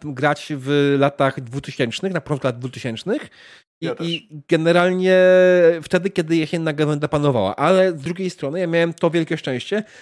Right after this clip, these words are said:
Speaker 1: że ominąłem to, co, y, było tym najgorszym rakiem, czyli właśnie ominąłem, y, wszystkie magie i miecze, ominąłem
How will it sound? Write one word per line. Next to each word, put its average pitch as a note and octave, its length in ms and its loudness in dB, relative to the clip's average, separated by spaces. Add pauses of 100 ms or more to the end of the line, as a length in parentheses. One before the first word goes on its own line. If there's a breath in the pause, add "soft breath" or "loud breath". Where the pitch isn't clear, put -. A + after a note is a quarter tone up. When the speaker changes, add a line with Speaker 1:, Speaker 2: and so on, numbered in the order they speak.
(120 loud breath)
Speaker 1:
że D3+ 180 -2
ominąłem G3+ 600 -2 (560)
to, G#3 60 0
co, G3 440 4 (920)
y, D3 40 -6
było D#3 340 2
tym D3 140 -6
najgorszym C#3 400 -2
rakiem, D3+ 200 -6
czyli G3+ 160 -6
właśnie F#3 260 -4
ominąłem, D#3 680 2
y, B2+ 320 0
wszystkie B2+ 680 0
magie C3+ 420 -2
i A#2 120 -4
miecze, D#3 600 0
ominąłem C3 760 -2